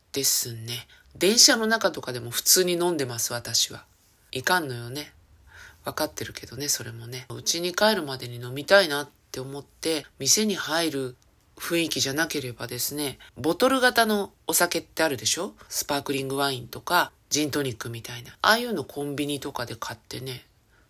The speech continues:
飲みながら帰ってきてたりはしますよ。で、その他にお家でビアをね、たしなんで、で、その後にハイボールをね、楽しんでっていうような感じが多いんですが、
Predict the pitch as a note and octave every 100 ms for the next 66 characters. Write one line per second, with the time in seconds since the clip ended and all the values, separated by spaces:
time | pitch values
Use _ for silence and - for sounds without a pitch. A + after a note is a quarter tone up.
0 | _ - D3 D3+ D#3 D3 D3 - - -
1 | - - - B2+ - - - - D3+ D3
2 | - D#3+ - _ - - F3+ G#3+ G#3 A#3+
3 | A#3+ G3+ C#3 - C#3+ C3+ - B2+ B2+ -
4 | _ _ - A2 F3+ D#3+ B2+ A#2 B2 D3
5 | - - - G3 G3 E3 C3 A#2 C3 -
6 | D#3+ F#3 - D3 D#3+ C#3 - F#3 B3+ G3+
7 | A#2 E3 E3 D3 B2+ A2 - - E3 A3
8 | - B2 B2 C3+ B2+ A#2 B2+ - - B2+
9 | B2+ B2+ B2+ B2+ C3+ - - D3+ C3+ B2
10 | A2+ - D3 D#3